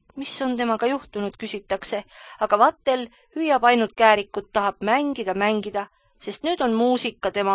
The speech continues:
ainus rõõm. Pitspall kestab hommikuni,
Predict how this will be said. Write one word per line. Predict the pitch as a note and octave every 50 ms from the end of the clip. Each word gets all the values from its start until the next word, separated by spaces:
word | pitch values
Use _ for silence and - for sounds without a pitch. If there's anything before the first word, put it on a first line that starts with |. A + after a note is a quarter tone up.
| G3 G#3
ainus | A3 A3 G#3+ G#3 G#3 G3+ - G3+
rõõm. | G3+ G3+ G3+ G3+ G3+ G3+ - _ _ _ _ _ _ _ A5+ _ _ _ _ _ _ _ _ _ _ _ _ _ _ _ _ _ -
Pitspall | A#3 A#3+ A#3+ - - - - B3 A#3 A#3 A#3 A#3 A3+ A3+ - _ _ _ _
kestab | - G#3 G3+ - - G#3+ G#3 -
hommikuni, | G3+ G3+ G3+ G#3 G#3 G3 - _ G3 G3 G3+ G3+